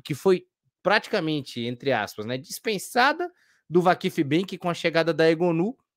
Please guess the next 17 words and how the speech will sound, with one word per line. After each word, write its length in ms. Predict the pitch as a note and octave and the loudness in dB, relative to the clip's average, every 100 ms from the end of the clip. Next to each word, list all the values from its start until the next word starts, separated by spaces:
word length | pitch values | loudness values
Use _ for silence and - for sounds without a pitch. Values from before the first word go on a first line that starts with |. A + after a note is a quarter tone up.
| _ | _
a 160 | - D3+ | -4 -4
sue-, 340 | - - F3+ E3 | -2 0 0 2
a, 240 | C#3+ C#3 | 2 2
a 40 | |
sueca, 480 | C#3+ - F3 G3+ C4+ - _ _ _ | 0 -2 -2 -4 -10 -20 _ _ _
dando 380 | C3 C#3+ A#3+ A3+ | -6 0 2 0
certo 720 | - - - G#3 G#3 - G3+ - _ | -4 -4 0 0 0 -4 -10 -10 _
pra 220 | F3+ G3+ | 0 0
caramba 880 | - - G3+ G#3+ E3 F#3 G#3 F#3 G#3+ - _ _ _ _ _ - | -2 0 4 6 4 4 2 0 -4 -6 _ _ _ _ _ -12
dentro 340 | B2+ F#3 F#3 | 0 0 2
do 120 | F3+ | -2
Conegliano, 720 | F3+ F3 F3 E3 E3 D#3 F3 F3+ | 0 0 0 2 2 2 0 -2
a 100 | D3 | 0
maior 240 | D#3+ E3+ | 4 6
pontuadora 640 | G#3+ G#3+ G3+ G3+ F3 E3 E3+ | 4 0 0 2 2 2 0
do 100 | E3 | 0
Mundial, 680 | E3 E3 D3+ C#3 D3+ E3 | -2 -2 0 2 2 -2